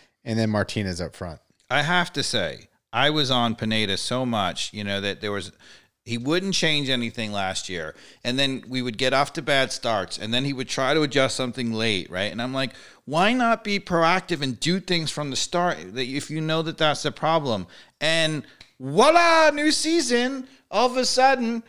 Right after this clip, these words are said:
Speaker 2: right? So not only did he make the right call in the first game, four in the back, not only did he bring on the outside backs as midfielders, brilliant adjustment,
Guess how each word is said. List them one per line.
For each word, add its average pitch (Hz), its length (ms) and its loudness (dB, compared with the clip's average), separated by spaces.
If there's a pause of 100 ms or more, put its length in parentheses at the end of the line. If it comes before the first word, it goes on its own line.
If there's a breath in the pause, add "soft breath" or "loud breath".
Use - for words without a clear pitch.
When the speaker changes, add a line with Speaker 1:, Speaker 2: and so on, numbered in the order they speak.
Speaker 2:
right? 196 420 4
So 185 220 2
not 180 360 2
only 226 240 0
did 190 200 2
he 190 100 2
make 180 240 2
the 180 80 0
right 170 260 4
call 160 280 4
in 156 80 -2
the 147 80 -4
first 147 320 0
game, 156 180 0
four 156 300 -2
in 165 80 0
the 156 80 -2
back, 131 360 2
not 147 240 4
only 170 220 0
did 156 160 -4
he 160 60 2
bring 156 260 -2
on 156 120 2
the 151 120 0
outside 147 380 2
backs 139 200 0
as 131 120 -6
midfielders, 139 680 -2
brilliant 135 600 -4
adjustment, 123 640 -4